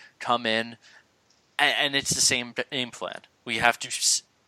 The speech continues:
we have to slash twenty-five to thirty million dollars off the payroll this year. A-, and that doesn't look like that's going to change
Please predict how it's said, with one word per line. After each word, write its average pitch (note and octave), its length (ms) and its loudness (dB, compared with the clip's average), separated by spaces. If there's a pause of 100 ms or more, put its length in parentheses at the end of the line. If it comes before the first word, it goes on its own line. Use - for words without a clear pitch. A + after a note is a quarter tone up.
(220)
we B2 80 -2
have A#2 200 2
to A#2+ 100 -4
slash G#2+ 460 2
twenty-five G#2 1000 -4
to - 180 -6
thirty G#2 380 -6
million G2+ 480 -10
dollars F#2+ 520 -6
off G#2+ 220 -6
the - 100 -14
payroll - 440 -14 (140)
this G2 260 -4
year. D2+ 180 -10 (460)
A-, G2 240 -2
and A#2 200 -2 (380)
that A#2 260 2
doesn't B2 340 -2
look A#2+ 160 -6
like A2+ 200 -2
that's G#2 280 -4
going G2+ 240 -8
to - 140 -8
change G#2+ 540 -2